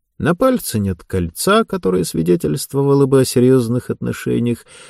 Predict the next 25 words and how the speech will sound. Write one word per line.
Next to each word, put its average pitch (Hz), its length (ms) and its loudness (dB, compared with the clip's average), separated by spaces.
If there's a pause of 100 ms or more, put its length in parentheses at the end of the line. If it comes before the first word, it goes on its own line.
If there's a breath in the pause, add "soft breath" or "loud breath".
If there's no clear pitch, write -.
(300 loud breath)
Одежда 254 380 0
вроде 254 240 0
бы 254 100 -2
неплохая, 254 800 2
но 110 160 2
неправильно 90 600 0
подобрана. 85 800 -4 (560)
Хлопья 139 460 2
перхоти 160 520 4
на 131 140 4
мятом 120 380 2
воротнике 117 520 2
куртки. - 600 -10 (260)
Типичный 226 520 0
работяга, 180 640 0 (380)
которого 95 420 -4
дома 170 340 -2 (460)
никто 107 380 -6
не 98 100 -2
ждет. - 320 -16 (1400)
Денисе 170 420 4
он 165 120 4
совсем 156 420 2
не 156 80 2
понравился. - 800 -2